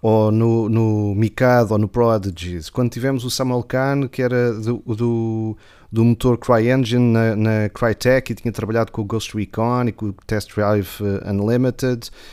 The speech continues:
ou quando tivemos até malta portuguesa como o Arthur Leão e o Ivo Duarte trabalharam no, no Division, no primeiro,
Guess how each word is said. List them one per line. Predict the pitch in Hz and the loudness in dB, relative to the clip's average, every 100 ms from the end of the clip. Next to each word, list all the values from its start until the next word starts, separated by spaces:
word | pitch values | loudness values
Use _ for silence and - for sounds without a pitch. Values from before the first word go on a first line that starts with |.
| - - | -20 -4
ou | 110 113 107 | 4 4 4
quando | 113 123 | 2 -2
tivemos | 117 120 120 107 - | 0 0 0 -2 -6
até | 113 120 | -2 0
malta | 117 113 113 | 0 -2 -6
portuguesa | - - 113 117 110 | -10 -6 -2 -2 -2
como | - 113 | -4 -2
o | 117 | -2
Arthur | 110 117 | -4 -6
Leão | 107 113 117 113 | -2 0 2 2
e | 110 | 0
o | |
Ivo | 110 98 | 0 -2
Duarte | 101 107 98 | -2 -2 -2
trabalharam | - 107 107 107 | -6 -2 0 2
no, | 107 104 101 | 2 0 0
no | 98 101 | -2 -2
Division, | 98 101 107 131 117 110 | -2 -2 0 0 0 0
no | 107 | 0
primeiro, | - 104 110 131 135 | -2 -2 2 2 0